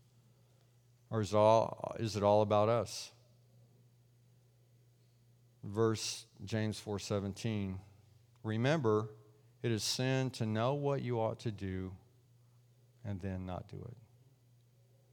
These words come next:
So when we know what the boundaries are, when we know when, what the speed limit is, and we choose to exceed that, then we could get a ticket.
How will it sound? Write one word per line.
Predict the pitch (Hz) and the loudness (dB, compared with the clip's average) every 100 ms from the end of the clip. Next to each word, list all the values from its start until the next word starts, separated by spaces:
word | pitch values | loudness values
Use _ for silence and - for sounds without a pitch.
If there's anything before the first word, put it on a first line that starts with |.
| _ _ | _ _
So | - 120 | -2 0
when | 107 110 110 | 2 0 0
we | 117 | 0
know | 120 143 | 2 2
what | 165 165 | 0 -2
the | 143 | 0
boundaries | 127 127 120 110 - | 4 4 2 0 0
are, | 101 101 | 2 2
when | 98 113 | 0 -2
we | 123 | 0
know | 147 170 | 2 2
when, | 175 160 - 117 113 117 | 0 -4 -8 -10 -10 -4
what | 131 135 | -4 -2
the | |
speed | 131 - 185 190 | -6 -4 -2 2
limit | 120 110 98 | 2 2 0
is, | 101 113 - - _ _ _ - - | 0 -2 -4 -8 _ _ _ -20 -6
and | 117 | -2
we | 113 | 0
choose | 113 147 147 139 - | -2 -2 0 -2 -2
to | 117 | -4
exceed | - - - 113 | -4 -2 -2 0
that, | 98 104 - - - - _ _ | 0 0 -2 -12 -20 -20 _ _
then | - 117 | -2 0
we | 117 | 0
could | 110 147 113 | -2 -2 0
get | 101 | -4
a | |
ticket. | 98 - 107 92 | -4 -6 -6 -10